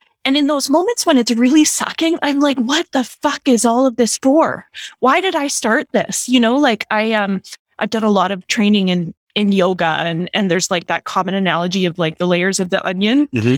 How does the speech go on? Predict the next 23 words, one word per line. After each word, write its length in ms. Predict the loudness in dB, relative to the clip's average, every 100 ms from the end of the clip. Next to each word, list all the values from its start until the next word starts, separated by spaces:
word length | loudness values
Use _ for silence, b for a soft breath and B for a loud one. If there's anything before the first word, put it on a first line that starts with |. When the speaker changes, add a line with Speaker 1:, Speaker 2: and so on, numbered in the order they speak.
| 0
Speaker 1:
You 80 | -2
Speaker 2:
Mm-hmm. 100 | 0
Speaker 1:
peel 120 | 0
back 180 | -2 -4
the 100 | -2
layers 240 | 0 0
of 120 | -4
the 120 | -6 -6
onion, 280 | -4 -2 2
and 140 | 0
it's 160 | 0 -4
like, 140 | -2
"Well, 120 | -2
shit, 380 | -2 -2 0 -2
you 80 | -4
can't 200 | -4 -2
just 180 | 0 0
slap 260 | 0 -2 0
the 100 | 0
layers 320 | 2 2 -2
back 260 | -4 -4 0
on 340 | 2 2 -2 _
Speaker 2:
Yep. 220 | -4 -4